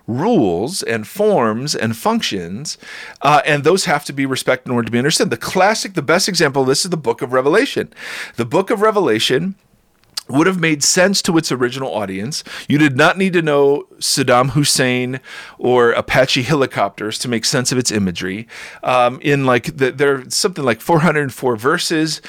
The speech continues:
and, and, and s-, somebody, uh, said there are, you know, over, uh, four hundred Old Testament allusions or symbols or quotes. Uh, the, the, the, the book is, uh, f-, uh, an, an, uh, um, <laughs> I'm try-,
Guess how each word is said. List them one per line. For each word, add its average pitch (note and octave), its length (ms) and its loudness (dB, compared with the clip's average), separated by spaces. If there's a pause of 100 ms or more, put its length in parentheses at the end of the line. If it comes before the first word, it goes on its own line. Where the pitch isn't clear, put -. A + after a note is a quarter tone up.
(240)
and, A#2+ 240 0
and, A2+ 360 -2
and A2+ 280 -4
s-, - 280 -4
somebody, B2+ 560 2 (280)
uh, A2 340 0 (160)
said D#3 240 -2
there C3+ 160 4
are, B2 60 4
you B2 140 -2
know, A2+ 140 0
over, D3 520 2 (420)
uh, A2 340 2
four D3 280 4
hundred B2+ 500 0 (100)
Old C#3+ 200 2
Testament C#3 480 -2
allusions G#2+ 720 0
or F#2+ 80 -6
symbols G2+ 680 0
or A2 300 4 (260)
quotes. - 600 0 (480)
Uh, A#2+ 300 6
the, A#2 260 0
the, A#2 400 0
the, A2+ 260 -2
the A#2 100 -4
book D3 320 0
is, C3 480 0
uh, A2 200 2
f-, - 320 -12
uh, G#2+ 260 -2 (120)
an, A#2 140 -2
an, A2+ 380 -2
uh, G2+ 100 -2 (200)
um, G2 460 -4 (340)
<laughs> - 0 -
I'm G#2+ 320 -6
try-, C3 200 -2